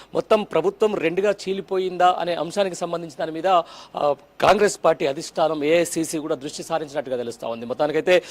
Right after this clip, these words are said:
అసలు కాంగ్రెస్ లేకపోతే వలస కాంగ్రెస్కు సంబంధించిన దాంట్లో కూడా ఇక్కడ చర్చ జరుగుతున్న నేపథ్యంలో మొన్న ఏదైతే నైని బ్లాక్‌కు సంబంధించిన దాంట్లో టెండర్ల రద్దు ప్రక్రియకు సంబంధించి ఒక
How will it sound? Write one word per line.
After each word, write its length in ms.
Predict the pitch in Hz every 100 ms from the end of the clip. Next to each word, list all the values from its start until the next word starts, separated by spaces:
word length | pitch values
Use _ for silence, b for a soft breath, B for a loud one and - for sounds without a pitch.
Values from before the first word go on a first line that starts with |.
| B -
అసలు 200 | 165 214
కాంగ్రెస్ 720 | 214 202 202 202 196 - 254
లేకపోతే 360 | 220 202 196 180
వలస 240 | 160 190
కాంగ్రెస్కు 500 | 202 190 185 175 165
సంబంధించిన 540 | 165 165 165 160 160
దాంట్లో 280 | 160 160 160
కూడా 160 | 156 170
ఇక్కడ 180 | 170 156 156
చర్చ 180 | 135 170
జరుగుతున్న 340 | 160 160 160
నేపథ్యంలో 600 | 151 156 151 151 160 196 B B -
మొన్న 340 | 170 240 262 - B B -
ఏదైతే 320 | 185 185 180
నైని 320 | 160 175 208
బ్లాక్‌కు 400 | 180 147 175 -
సంబంధించిన 640 | 190 170 165 160 151 - 147
దాంట్లో 340 | 147 139 170
టెండర్ల 440 | 165 160 175 175
రద్దు 260 | 147 143 139
ప్రక్రియకు 420 | - 160 156 151
సంబంధించి 680 | - 147 151 151 151 - 269
ఒక 320 | 220 208 175